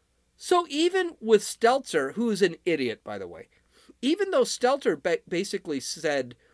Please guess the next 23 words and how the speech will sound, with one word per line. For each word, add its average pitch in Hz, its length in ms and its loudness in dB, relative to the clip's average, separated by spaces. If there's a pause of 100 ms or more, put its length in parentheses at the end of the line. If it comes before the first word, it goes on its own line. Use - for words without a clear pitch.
"Oh, 247 240 6
well, 160 380 4 (100)
he 214 200 -2
misled. 202 580 2
He 180 160 -6
made 175 220 -2
it 160 120 -6
sound 175 280 0
like 151 160 0
it 165 80 -4
was 139 160 -8
the, 127 160 -6 (240)
the 156 100 0
travel." 208 640 0 (420)
Well, 254 400 0
the 202 140 -4
stay-at-home 226 1120 -2
order 214 640 2
was 185 180 -4
something 185 380 -4
he 185 100 -4
was 139 240 -10
recommended. 156 760 -2